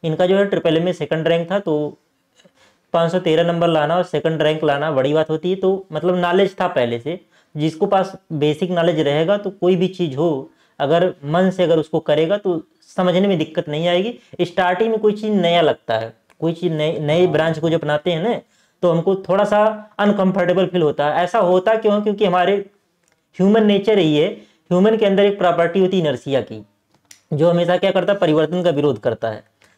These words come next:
Speaker 1: तो जब भी आप कहीं से भी मतलब ब्रांच स्विच करेंगे तो एक तरीके से क्या हो रहा है,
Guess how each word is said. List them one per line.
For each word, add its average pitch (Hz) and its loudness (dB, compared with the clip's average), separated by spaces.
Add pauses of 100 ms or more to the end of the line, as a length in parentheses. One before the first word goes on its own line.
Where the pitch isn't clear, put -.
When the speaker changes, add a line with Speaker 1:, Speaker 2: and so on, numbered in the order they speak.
Speaker 1:
तो 165 -4
जब 165 0
भी 214 2
आप - -4 (560)
कहीं 196 2
से 196 2
भी 156 2
मतलब 165 -2
ब्रांच 165 0
स्विच 214 -2
करेंगे 156 0
तो 165 -4
एक 165 -4
तरीके 165 0
से 180 -4
क्या 185 2
हो 139 4
रहा 120 4
है, 120 -2